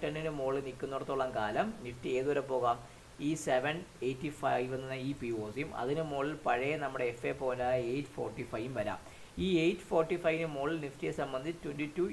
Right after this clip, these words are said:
എയ്റ്റ് എയ്റ്റി വണ്ണും ഈ ട്വൻ്റി ടു എയ്റ്റ് എയ്റ്റി വണ്ണിന് മുകളിൽ അടുത്തതെന്ന് പറഞ്ഞാൽ നമ്മുടെ ഞാൻ പറഞ്ഞൊരു, അതായത് sky is high എന്ന് പറയും പോലെ ഇരുപത്തിമൂവായിരം വരെ എത്താനുള്ള ചാൻസും വളരെ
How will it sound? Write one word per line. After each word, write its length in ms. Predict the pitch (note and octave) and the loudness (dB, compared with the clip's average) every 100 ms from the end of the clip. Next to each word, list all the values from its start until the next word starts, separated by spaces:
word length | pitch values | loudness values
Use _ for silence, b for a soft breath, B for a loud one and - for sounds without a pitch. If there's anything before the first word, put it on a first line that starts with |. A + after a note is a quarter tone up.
| - D3 | 0 0
എയ്റ്റ് 220 | D#3+ D#3+ C3+ | 0 0 -4
എയ്റ്റി 220 | B2 A#2+ | -2 -4
വണ്ണും 260 | A2 A2+ G3 - B B G3+ | -2 -2 -4 -6 B B -8
ഈ 40 | F3+ - | -6 -4
ട്വൻ്റി 240 | D#3+ E3+ F3+ | 0 2 2
ടു 40 | G3 E3+ D#3 | 4 4 4
എയ്റ്റ് 240 | F3+ G3 | 2 4
എയ്റ്റി 220 | E3+ E3+ F3 | 2 4 2
വണ്ണിന് 220 | D#3 D#3 D3+ C3 | 2 0 -2 0
മുകളിൽ 280 | C3+ D#3+ G#3 - | 2 2 0 0
അടുത്തതെന്ന് 380 | A#2+ B2+ D3 D3 C#3 | -2 -2 -2 0 0
പറഞ്ഞാൽ 200 | C#3 D#3 | 0 0
നമ്മുടെ 220 | C3 C3 C3+ C3+ C#3 | 0 2 0 0 -6
ഞാൻ 120 | C3+ C3 | -2 2
പറഞ്ഞൊരു, 300 | C3 B2+ B2+ - - | 2 2 -2 -4 -4
അതായത് 240 | A#2 C3 D#3 | 2 2 0
sky 220 | - C3+ C#3+ D3+ | 0 2 2 0
is 80 | D3+ C#3+ | -2 -2
high 100 | C#3 | 0
എന്ന് 120 | C#3+ C3 | 0 0
പറയും 220 | C3 B2+ | 2 2
പോലെ 140 | B2+ D#3+ B2+ | 2 2 2
ഇരുപത്തിമൂവായിരം 760 | C3+ C#3 C#3+ C3+ C3 C3 C3+ | -2 -2 -2 2 4 4 2
വരെ 120 | B2+ A#2+ | 0 0
എത്താനുള്ള 300 | - B2 A#2+ A#2+ | 0 2 2 2
ചാൻസും 340 | G#2+ A2 C3+ - B2+ | -2 -2 -6 -4 -2
വളരെ 240 | A#2+ | -2